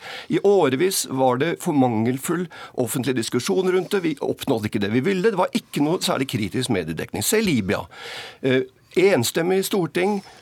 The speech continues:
konsensus i avisene. Nå setter man ned en, en kommisjon, og mediene har ikke noe grunn til å være stolt av den rollen. Det har jeg forsket på selv. Og siste eksempelet nå er jo Syria. Det er jo vist at, eh, på U S As oppfordring har norske soldater vært på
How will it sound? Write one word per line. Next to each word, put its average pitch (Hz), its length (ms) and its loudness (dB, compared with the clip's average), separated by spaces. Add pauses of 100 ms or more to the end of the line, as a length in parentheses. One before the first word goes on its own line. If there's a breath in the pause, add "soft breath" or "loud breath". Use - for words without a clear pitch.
(160 loud breath)
konsensus 160 680 0
i - 20 0
avisene. 175 480 0
Nå 151 320 4
setter 214 320 -2
man 175 160 2
ned 160 260 0
en, 165 280 0
en 151 260 0
kommisjon, 175 640 0 (400 loud breath)
og 165 480 2
mediene 165 460 2
har 196 100 -2
ikke - 220 -2
noe 160 100 2
grunn 139 180 0
til 143 120 0
å - 20 0
være 147 80 -2
stolt 127 320 -2
av 143 160 0
den 143 180 2
rollen. 160 220 0
Det 151 80 0
har 151 140 0
jeg 151 80 -6
forsket - 320 -4
på 139 100 -2
selv. 202 240 -2 (240 loud breath)
Og 170 160 0
siste 170 400 0
eksempelet 147 400 0
nå 185 140 0
er 160 100 -2
jo 170 80 -4
Syria. 160 460 -2 (500 loud breath)
Det 151 80 2
er 170 80 2
jo 175 80 0
vist 156 260 0
at, 180 240 -4
eh, - 220 -2
på 175 220 -2
U 165 100 0
S 165 100 -2
As 165 220 2
oppfordring 151 400 0
har 175 80 2
norske 170 400 -2
soldater 139 400 0
vært 139 80 -6
på 151 160 -6